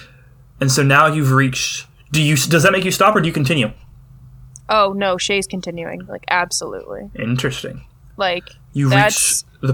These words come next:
Speaker 2: like,
Speaker 1: point,
Speaker 2: they
Speaker 1: you reach the market where the mirror stall was.
Speaker 2: Okay.
Speaker 1: And this time, do you, do you look?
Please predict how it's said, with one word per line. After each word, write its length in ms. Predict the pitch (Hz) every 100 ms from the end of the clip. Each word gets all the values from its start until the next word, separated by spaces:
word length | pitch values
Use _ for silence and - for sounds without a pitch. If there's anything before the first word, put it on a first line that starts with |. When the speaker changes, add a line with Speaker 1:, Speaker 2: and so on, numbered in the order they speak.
| 131
Speaker 2:
like, 80 | 135
Speaker 1:
point, 120 | 135
Speaker 2:
they 180 | 220 214
Speaker 1:
you 180 | 147
reach 320 | 143 151 175 -
the 80 |
market 540 | 151 135 135 - - - - - - - - - - - - - - -
where 140 | 139
the 80 | 131
mirror 360 | 120 127 139 117
stall 460 | - - 123 104
was. 640 | 107 98 - - - - - - - - - - - - - - - - - - - - - - - - - - - - - - - - - - - - - - - - - - - -
Speaker 2:
Okay. 140 | 202
Speaker 1:
And 180 | 120 110
this 240 | 120 131 -
time, 640 | 120 104 104 104 101 104 - - - - - - - - - - -
do 120 | - 180
you, 100 | 208
do 140 | 185
you 100 | 233
look? 500 | 208 - - - -